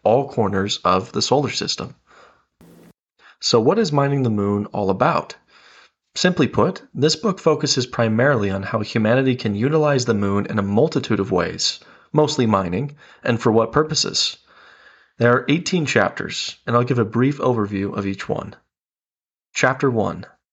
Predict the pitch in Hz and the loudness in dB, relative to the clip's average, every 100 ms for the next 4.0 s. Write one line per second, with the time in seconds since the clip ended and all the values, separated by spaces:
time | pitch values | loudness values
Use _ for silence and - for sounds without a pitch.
0 | _ _ _ - 113 131 113 101 104 107 | _ _ _ 0 2 4 2 2 0 0
1 | 165 107 - - _ _ _ _ _ _ | 0 -2 -6 -16 _ _ _ _ _ _
2 | _ _ _ 120 120 175 202 165 113 107 | _ _ _ 0 2 2 0 0 2 2
3 | 131 131 135 135 131 139 127 123 143 - | 0 0 0 0 0 0 2 0 0 -8